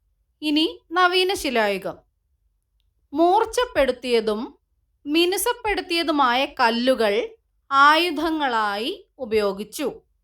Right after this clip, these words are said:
ആയുധങ്ങളുടെ എണ്ണവും ഗുണവും വർദ്ധിച്ചു. കൃഷി ആരംഭിച്ചു. മൃഗങ്ങളെ ഇണക്കി വളർത്തി മ-, മൺപാത്രങ്ങൾ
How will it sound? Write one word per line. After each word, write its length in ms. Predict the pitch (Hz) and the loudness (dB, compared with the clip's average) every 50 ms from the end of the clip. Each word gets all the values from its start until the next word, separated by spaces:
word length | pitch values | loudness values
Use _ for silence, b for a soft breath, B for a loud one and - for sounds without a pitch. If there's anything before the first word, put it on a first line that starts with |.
| _ _ _ _ _ _ _ _ _ _ _ _ _ _ _ _ _ _ _ - - | _ _ _ _ _ _ _ _ _ _ _ _ _ _ _ _ _ _ _ -4 2
ആയുധങ്ങളുടെ 1040 | 226 233 247 262 285 311 320 294 277 294 359 320 320 339 330 339 339 330 349 339 320 - | 4 4 6 6 4 4 0 -2 -2 0 0 0 2 2 2 2 2 2 2 0 0 -2
എണ്ണവും 640 | 277 269 254 254 262 269 285 294 302 311 320 320 330 - - _ _ _ _ _ _ _ _ _ | -4 -4 -4 -2 -2 0 2 2 4 4 2 0 -2 -4 -12 _ _ _ _ _ _ _ _ _
ഗുണവും 680 | 214 208 214 285 302 311 311 330 370 339 285 269 285 339 - - _ _ _ _ - | -18 -10 -6 -4 -2 0 2 4 4 4 4 2 0 -2 -4 -12 _ _ _ _ -4
വർദ്ധിച്ചു. 720 | 240 247 247 240 226 202 190 190 233 226 226 - - 302 254 185 - - _ _ _ _ _ _ _ _ _ _ _ _ _ _ _ _ _ _ _ _ - | 0 2 2 2 2 -2 -8 -8 -10 -10 -10 -10 -8 -6 -6 -6 -8 -12 _ _ _ _ _ _ _ _ _ _ _ _ _ _ _ _ _ _ _ _ -4
കൃഷി 420 | 392 403 427 415 - - - 480 480 - - - | 0 0 0 0 0 0 0 0 0 0 -4 -2
ആരംഭിച്ചു. 720 | 240 226 226 226 233 233 233 233 214 226 220 - - 254 214 - - _ _ _ _ _ _ _ _ _ _ _ _ _ _ _ _ _ _ _ - 262 | 0 2 2 2 0 -2 -2 -4 -4 -6 -8 -8 -8 -8 -8 -8 -10 _ _ _ _ _ _ _ _ _ _ _ _ _ _ _ _ _ _ _ -10 -4
മൃഗങ്ങളെ 680 | 254 269 285 269 311 330 330 339 349 339 349 349 415 427 - - | -2 -2 0 2 2 2 2 2 2 2 2 0 0 -2 -6 -8
ഇണക്കി 400 | 285 277 285 294 294 - 392 427 | -6 -4 -4 -4 -4 -4 -4 0
വളർത്തി 540 | 330 277 247 233 226 226 - - 247 254 320 427 - - _ _ _ _ _ _ - | 0 0 0 0 -4 -6 -10 -12 -10 -10 -10 -10 -12 -16 _ _ _ _ _ _ -18
മ-, 160 | 277 269 262 - _ _ _ | -16 -16 -16 -18 _ _ _
മൺപാത്രങ്ങൾ 920 | 262 269 302 339 392 466 415 - 370 320 277 277 277 269 262 254 262 277 294 | 0 2 2 2 2 0 2 4 6 6 6 4 0 -2 -4 -4 -2 -2 -2